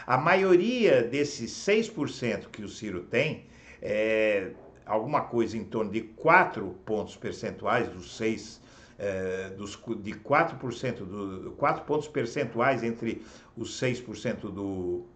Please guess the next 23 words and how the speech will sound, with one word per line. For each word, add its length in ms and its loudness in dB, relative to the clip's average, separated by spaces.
do 1160 -10
Ciro 320 -10
Gomes. 560 2
Isso 400 -2
indica, 760 0
basicamente, 1120 2
que 220 2
a 80 10
maioria 720 6
dos 240 -4
eleitores 580 0
dele 260 0
deve 360 2
migrar 920 0
pra 220 6
Lula. 520 6
Isso 440 -4
já 260 4
é, 400 4
é, 300 -2
fato 920 2
de 600 -2
pesquisa 960 0